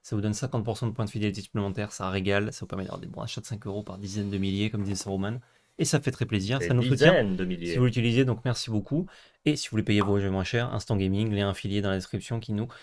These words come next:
Speaker 1: euh, qui vous permet, pardon, de payer vos jeux moins chers et de nous soutenir en même temps, et ça c'est incroyable.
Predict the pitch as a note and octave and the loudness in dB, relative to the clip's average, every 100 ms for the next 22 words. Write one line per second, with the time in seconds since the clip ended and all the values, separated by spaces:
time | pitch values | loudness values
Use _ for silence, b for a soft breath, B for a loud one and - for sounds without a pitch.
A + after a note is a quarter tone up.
0 | B B A2 G#2 G2 F#2+ F#2+ F#2+ F#2+ F#2 | B B 2 2 2 2 0 0 -2 -2
1 | A2 D#3+ E3 G2+ A#2+ G#2 G#2 A#2+ G#2 G2+ | -2 -2 -2 0 -2 -2 -4 -6 -4 -4
2 | C3+ A2 G#2 A#2 A#2 A#2 - E3 C3 E3+ | -6 -6 -6 -6 -6 -6 -4 -4 -2 -2
3 | - F3 G#3 G#3+ G#3+ - B3+ G#3+ - C#4 | -2 -4 -4 -2 -2 -2 -4 -6 -8 -2
4 | D#4 F4+ G4 G4+ G4+ | 2 4 6 6 4